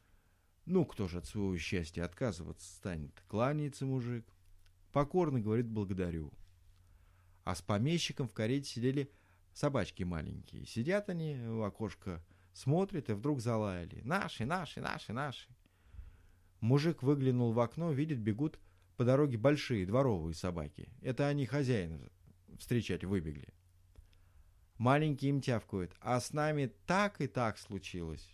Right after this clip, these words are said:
Вот тут подле нашего барина мужик сидит, он нас всех от беды отвёл». А дворовые собаки отвечают: «От дорожной-то беды отвёл, а от домашней беда за порогом ждёт».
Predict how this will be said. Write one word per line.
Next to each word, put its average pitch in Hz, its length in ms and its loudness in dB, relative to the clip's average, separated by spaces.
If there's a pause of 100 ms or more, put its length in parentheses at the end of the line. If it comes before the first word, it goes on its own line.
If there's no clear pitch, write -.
(220)
Вот 113 220 -2
тут 180 260 0
подле 131 300 2
нашего 123 380 -2
барина 117 380 2
мужик 127 440 0
сидит, 120 340 -4
он 156 160 -2
нас 139 160 -2
всех - 240 -4
от 123 100 -2
беды 113 320 0
отвёл». 87 520 -2 (880)
А 101 120 -2
дворовые 127 460 4
собаки 127 440 2
отвечают: 107 760 0 (580)
«От 104 200 2
дорожной-то 131 640 4
беды 123 240 4
отвёл, 123 540 4
а 104 100 4
от 98 80 0
домашней 113 500 0
беда 113 260 0
за 101 120 -4
порогом 110 440 0
ждёт». 85 320 -4